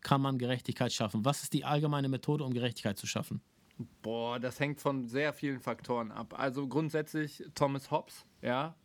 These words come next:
Speaker 2: der Schleier
Speaker 1: Mhm.
Speaker 2: des Nichtwissens. Das
Speaker 1: Mhm.
Speaker 2: heißt, ähm, alle Menschen, ähm, also es gibt so einen Schleier des Nichtwissens.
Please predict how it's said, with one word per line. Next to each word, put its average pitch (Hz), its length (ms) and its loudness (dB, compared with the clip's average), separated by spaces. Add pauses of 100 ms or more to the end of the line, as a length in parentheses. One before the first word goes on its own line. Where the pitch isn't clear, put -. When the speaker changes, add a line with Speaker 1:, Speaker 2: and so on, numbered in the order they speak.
Speaker 2:
der 123 220 0
Schleier 117 400 2
Speaker 1:
Mhm. 113 40 0
Speaker 2:
des 123 160 -4
Nichtwissens. 156 840 -4 (380)
Das 123 160 2
Speaker 1:
Mhm. 120 40 6
Speaker 2:
heißt, 110 380 0
ähm, 135 480 -2
alle 147 220 0
Menschen, 143 640 -2 (100)
ähm, 127 460 -2
also 123 220 -2
es - 100 -8
gibt 147 160 -2
so 127 100 0
einen 113 120 0
Schleier 147 360 -2
des 113 200 -8
Nichtwissens. 135 600 -4